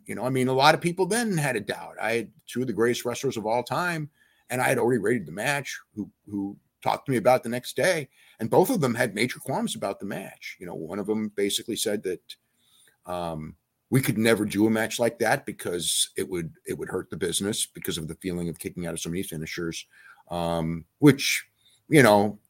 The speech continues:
I thought that was an old school viewpoint anyway. And the other one was, you know, like, what, what, you know, what thought process? Your turn, my turn, your turn, my turn, which actually kind of was one of the things I, when I was watching, it's like, "Your turn, my turn, your turn, my turn." And, and I, you know,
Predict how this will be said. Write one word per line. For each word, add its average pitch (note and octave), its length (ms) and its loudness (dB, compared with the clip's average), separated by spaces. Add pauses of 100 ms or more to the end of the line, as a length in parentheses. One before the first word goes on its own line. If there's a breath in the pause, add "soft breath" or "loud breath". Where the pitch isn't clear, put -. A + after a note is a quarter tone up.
I B2+ 120 6
thought A#2+ 180 6
that G#2+ 120 4
was G2+ 120 0
an G2 60 0
old F#2+ 200 0
school F#2+ 220 0
viewpoint E2+ 560 -2
anyway. F#2+ 520 2 (300 soft breath)
And G#2+ 120 0
the G#2+ 80 4
other D3 160 8
one G2+ 260 0
was, F#2+ 380 -2
you C3+ 80 -2
know, C#3+ 300 -2
like, A2+ 180 -6 (1120)
what, - 180 -6 (120)
what, G2 140 -2 (120)
you F#2+ 80 -2
know, - 200 -12 (120)
what G#2 160 0
thought A2 220 2
process? D#2+ 560 -6
Your F2 140 -2
turn, F#2+ 240 -2
my E2+ 160 -4
turn, D#2+ 240 -6
your D#2+ 100 -4
turn, D#2+ 180 -6
my D2+ 140 -6
turn, - 140 -10 (160 loud breath)
which E3 160 10
actually F#3+ 320 10
kind C3+ 400 4
of D#3+ 140 4
was C#3 240 4
one B2+ 100 4
of A#2+ 60 4
the A#2 60 -2
things B2+ 240 0
I, G#2 120 0
when A2 140 0
I A2+ 60 4
was A2+ 140 2
watching, A2 300 -2
it's C#3 140 -4
like, F2 140 -8 (320 loud breath)
"Your D2+ 80 -6
turn, B2+ 180 -2
my D#2+ 140 -2
turn, F2 200 -8
your F2 100 -6
turn, A2+ 160 -6
my E2+ 160 -4
turn." F2 220 -12 (200 loud breath)
And, F3+ 300 4
and D3+ 240 4
I, C3+ 260 8 (100)
you C#3+ 80 6
know, D#2+ 140 -4